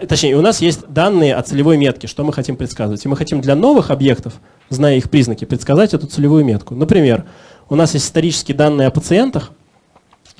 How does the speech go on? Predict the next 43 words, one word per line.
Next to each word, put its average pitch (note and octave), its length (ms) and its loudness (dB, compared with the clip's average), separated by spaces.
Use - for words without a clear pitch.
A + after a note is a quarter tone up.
э, A#2 340 2
с - 120 -4
их C#3 100 0
симптом-, F#3 680 0
то - 60 -6
есть B2+ 100 -2
каждая C3+ 240 0
строчка — C#3+ 360 0
это - 100 -12
пациент, A3+ 360 -6
каждый C3 200 -2
столбец — C3+ 420 -2
это - 80 -8
какой-нибудь - 280 -8
симптом, E3 640 0
анализы B2 400 -2
чего-нибудь G#2+ 320 -8
в - 40 -20
крови D3+ 300 -2
и C#3 40 0
так A#2 160 -4
далее. G#2+ 260 -4
И B3 60 -4
целевая F#3+ 400 2
метка. A#2+ 420 -2
Человек C#3 260 0
склонен F#3 420 2
заболеть B2+ 380 0
чем-то A2 240 -6
или D3+ 120 2
не C#3 80 0
склонен. G#2 420 -4
И D3 80 -2
нам D#3+ 160 4
нужно C#3+ 200 2
для D3+ 140 2
новых C3+ 260 2
данных F3+ 360 -2
только C3+ 260 -2
по B2+ 140 2
их B2+ 100 0
симптомам F#3 440 2
предсказать, A#2+ 500 -4